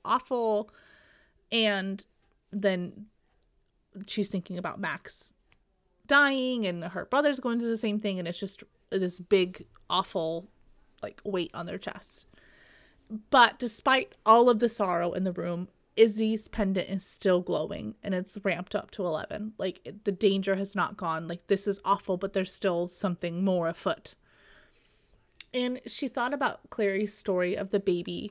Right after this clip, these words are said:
that she'd seen at Beth Israel, and she decided to reach in to check one to see if there were, like, claws or something that might indicate that the baby had been turned. And at first glance, everything looked normal, but then she noticed that the fingers were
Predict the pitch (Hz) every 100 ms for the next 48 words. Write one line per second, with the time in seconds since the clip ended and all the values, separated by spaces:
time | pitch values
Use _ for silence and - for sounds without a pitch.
0 | - - - - 202 - 190 175 - 190
1 | 190 - 190 196 226 311 381 - _ _
2 | _ _ _ _ - - 233 - 240 226
3 | 220 262 233 254 220 220 196 196 202 -
4 | - _ _ - 196 190 190 - 202 180
5 | - - 202 - - - 185 160 175 190
6 | 190 208 190 - 185 175 - - - 170
7 | 160 196 220 233 254 247 240 233 - 185
8 | - 185 185 196 185 - 196 - 180 165
9 | 156 180 170 - - 185 190 214 175 -
10 | 220 220 - _ - - _ - - _
11 | 254 240 - 330 381 - 269 262 269 -
12 | 220 226 220 190 180 - 220 285 302 185
13 | 170 196 214 226 220 - 220 196 208 208
14 | - 190 - 202 - 190 185 180 175 190
15 | - 196 180 165